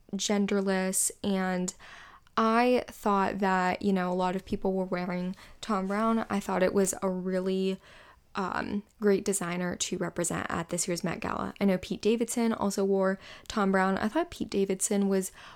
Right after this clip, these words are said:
one of the better dressed guys who understood the assignment and also looked really good. I know some people said he looked like, uh, one of the mice from The Three Blind Mice because he was wearing sunglasses and white and black. But, you know,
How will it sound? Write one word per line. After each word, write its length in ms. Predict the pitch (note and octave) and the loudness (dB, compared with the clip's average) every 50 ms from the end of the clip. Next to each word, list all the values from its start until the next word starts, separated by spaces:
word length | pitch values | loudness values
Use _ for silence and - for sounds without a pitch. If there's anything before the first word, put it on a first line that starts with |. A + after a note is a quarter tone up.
| - - - | -20 -12 -4
one 420 | - G#3+ G#3 G3+ G#3 G#3 G#3 G#3 | -2 0 2 4 4 6 6 6
of 160 | G#3+ G#3 G3+ - | 4 4 2 0
the 100 | A3 G3 | -2 0
better 440 | G#3 G3 G3 G3+ G3 G3 F#3+ - - | 0 0 2 2 4 4 2 2 0
dressed 440 | G3 G3+ G3 F#3+ F#3 F#3 - - - | -2 -4 -2 -2 -2 -2 -4 -6 -4
guys 540 | - G3 F#3 F3+ F#3 F#3+ G3 G3+ G3+ - - | -2 -2 0 0 0 2 2 2 2 0 0
who 340 | - G#3+ G#3 G3+ G3 G3 - | 2 4 4 6 6 4 2
understood 400 | - G3+ G3 G3 F#3+ - - G3 | 2 0 0 0 0 0 -2 -2
the 80 | F#3+ G3 | 0 0
assignment 580 | F#3+ - - F#3 F3+ F3+ F3+ F#3 F#3 F3+ - - - - - - _ _ - | -2 -2 -2 -2 -2 -2 0 0 -2 -2 -4 -8 -16 -20 -20 -20 _ _ -2
and 180 | G3+ G3 F#3+ F#3 | 0 2 2 2
also 240 | F#3+ F#3+ - G3 F#3 | 2 2 2 2 0
looked 300 | F#3 F#3 F3+ - - - | 0 -2 -4 -6 -4 -4
really 200 | F#3+ F#3+ F#3+ F#3 | -2 -2 0 0
good. 360 | F#3+ F#3 F#3 F#3 F#3 F#3+ - _ - | 0 0 2 0 0 -2 -4 _ -2
I 60 | F#3+ | 0
know 140 | F#3+ F#3 F3+ | 0 2 0
some 180 | F#3 - F3+ | 0 -2 -2
people 260 | F3 F#3+ F#3 - - F3+ | -4 -4 -4 -4 -4 -4
said 240 | - - F#3 F3+ F#3 | -2 -2 -2 -2 -2
he 120 | F#3 F#3 | -2 -2
looked 280 | F3 F3 F3 E3+ - - | -2 -4 -4 -6 -6 -6
like, 420 | G3+ G3+ F3+ F3 F3 E3+ - - - - - - - - - - _ _ _ - | -4 -4 -2 -4 -4 -6 -10 -16 -18 -20 -20 -20 -20 -20 -20 -20 _ _ _ -4
uh, 240 | G#3 F#3+ F3+ F3 F3 | 0 2 2 2 2
one 240 | - F#3+ G3 G3 | 2 2 2 2
of 60 | F#3+ F#3 | 4 2
the 80 | F#3 | 2
mice 420 | F3+ F3+ F3 F3 F3 F#3 - - - | 0 0 0 0 -2 0 0 -2 -2
from 380 | - F#3 F3+ F3 F3+ F3+ F3+ | 0 -2 0 0 0 -2 -2
The 100 | F#3+ F#3+ | -2 -4
Three 240 | F#3+ - - F#3 F#3 | -4 -2 -2 -2 0
Blind 340 | F3+ F#3+ F3+ F3+ F3 F3 F3 | 0 -2 -2 -2 -2 -2 0
Mice 380 | F3 F3 E3+ F3 F#3+ - - | 0 -2 0 -2 -2 -2 -2
because 300 | - - G3 - G3+ F#3+ | -2 -2 -2 -2 -2 -2
he 60 | - F#3 | -2 -2
was 200 | F#3 F3+ F#3 - | -2 -2 -4 -4
wearing 240 | F3+ F#3+ G3 F#3 | -4 -2 -2 -2
sunglasses 880 | F#3 - - F3 F3 F3+ F#3+ F3+ F3+ F#3+ - - G3 F#3+ F#3+ F#3+ F#3 F#3 - | -2 -2 -2 -2 -2 -2 -2 -2 -2 -2 -2 -2 -2 0 0 0 -2 -2 -4
and 260 | - F3+ F3 F3 E3+ | -6 -4 -4 -4 -4
white 340 | - - F3+ F3+ F3 F3+ - | -4 -4 -4 -2 -2 -2 0
and 120 | F3+ F3+ | -2 -2
black. 400 | E3 F3 F3 F3 F#3 A3+ - - - - - - - - - - _ - | -2 -4 -4 -2 -4 -4 -4 -8 -20 -20 -20 -18 -18 -18 -20 -20 _ -2
But, 320 | - G#3+ G#3 G3+ G#3 - - | 0 2 4 4 2 2 2
you 120 | A3 G#3+ | 2 4
know, 400 | G3+ G3 F#3+ F#3+ F#3 F#3 F#3 - | 4 4 2 2 0 0 -2 -2